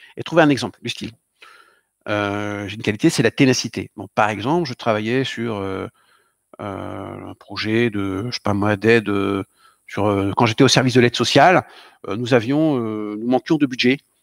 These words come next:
Il nous manquait, euh, douze mille euros de budget pour, pour boucler, euh, le truc. Je suis allé voir, euh, le préfet, Pierre-Paul Jacques, l'association Truc, et nous avons pu décrocher ça, mais c'était pas gagné d'avance.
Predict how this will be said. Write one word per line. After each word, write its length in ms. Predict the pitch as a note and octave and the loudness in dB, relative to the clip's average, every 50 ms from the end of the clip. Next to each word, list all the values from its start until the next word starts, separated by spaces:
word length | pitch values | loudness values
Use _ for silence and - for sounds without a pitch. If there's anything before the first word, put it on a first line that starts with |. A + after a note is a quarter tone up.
| _ _ _ - | _ _ _ -10
Il 140 | F#2 G#2 | -8 -6
nous 80 | A2+ A2+ | -2 0
manquait, 360 | A#2 A#2 - - C3 C3+ C3 | 0 0 0 2 2 2 2
euh, 440 | A#2+ A2 G#2+ G#2+ G2 G2 G2 F#2+ G2 | 2 0 0 0 -2 -2 -2 -4 -6
douze 200 | G#2 B2+ B2 - | -6 -6 -2 2
mille 120 | D#3 C#3+ | 4 6
euros 160 | C3+ A#2+ B2+ B2 | 6 6 4 0
de 40 | |
budget 360 | A2+ A#2 - - B2+ C3 D3 C#3+ | -2 -4 -2 2 4 4 4 4
pour, 340 | - - A#2 A2+ A2 G#2+ | 2 -2 -4 -2 -2 -2
pour 160 | - - - G2+ | -4 -6 -10 -10
boucler, 500 | G#2+ A#2 - - A#2+ B2 C3+ C#3 C#3 C3+ | -10 -10 -6 0 2 4 4 6 4 4
euh, 220 | A#2+ G#2+ G#2+ G#2 - _ _ - _ - | 2 2 0 -2 -4 _ _ -18 _ -10
le 60 | A2+ | -10
truc. 140 | - - _ _ _ _ _ _ _ | -10 -10 _ _ _ _ _ _ _
Je 120 | - - | -8 -6
suis 160 | A2 - - A#2+ | -4 -2 0 2
allé 100 | A#2 A2+ | 0 2
voir, 420 | G2+ A#2 B2 B2+ C3+ C3 B2 A2 | 4 6 6 6 6 6 4 2
euh, 100 | G#2+ G#2+ | 0 0
le 120 | A2 A2+ | -2 -2
préfet, 420 | - - - F#2+ - - A#2 B2 C3 | -4 -6 -14 -14 -8 -4 -2 -2 -2
Pierre-Paul 380 | - - G#2 - - G#2 G#2+ | 0 -2 -6 -6 -6 -10 -8
Jacques, 280 | - - A2 A#2 A#2+ - | -6 -6 -6 -6 -8 -10
l'association 440 | G#2 - - G#2 - - - - G2 | -12 -10 -10 -10 -12 -12 -10 -12 -14
Truc, 320 | - - A#2+ B2+ C3 - | -10 -6 -6 -6 -6 -6
et 20 | G2+ | -10
nous 140 | G#2 G2+ | -10 -8
avons 100 | G2 F#2+ | -10 -10
pu 260 | F#2+ - - A#2 A#2 A2 | -12 -12 -10 -8 -8 -8
décrocher 320 | G2+ G2+ _ - - - | -8 -10 _ -12 -14 -10
ça, 160 | - - D3 | -2 0 2
mais 120 | C#3+ C#3+ C#3+ | 2 2 0
c'était 320 | - - - _ - - | 0 -4 -14 _ -8 0
pas 100 | - B2 | 0 2
gagné 220 | A2+ A2 B2 B2 | 2 2 2 2
d'avance. 280 | A2 G2 A2 C#3 D3 | 2 2 0 0 -2